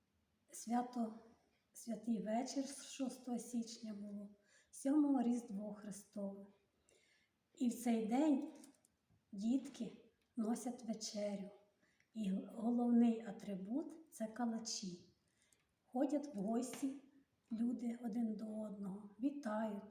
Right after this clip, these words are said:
калядують, щедрують. Що нам потрібно для ліплення калачів? Я беру пласт-, ви можете взяти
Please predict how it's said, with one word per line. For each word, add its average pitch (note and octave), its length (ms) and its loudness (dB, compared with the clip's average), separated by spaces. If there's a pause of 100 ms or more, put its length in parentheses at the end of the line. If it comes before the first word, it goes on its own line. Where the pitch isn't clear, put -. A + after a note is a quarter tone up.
(240)
калядують, A3 1000 2 (140)
щедрують. G#3 880 -4 (880)
Що - 280 6
нам E4+ 280 10
потрібно C#4 680 4 (300)
для A3 120 0
ліплення A#3 600 0 (260)
калачів? G#3+ 560 -6 (1500)
Я E4 180 6
беру C#4+ 400 6
пласт-, B3 280 4
ви D#4 100 6
можете D4 440 6
взяти B3 540 0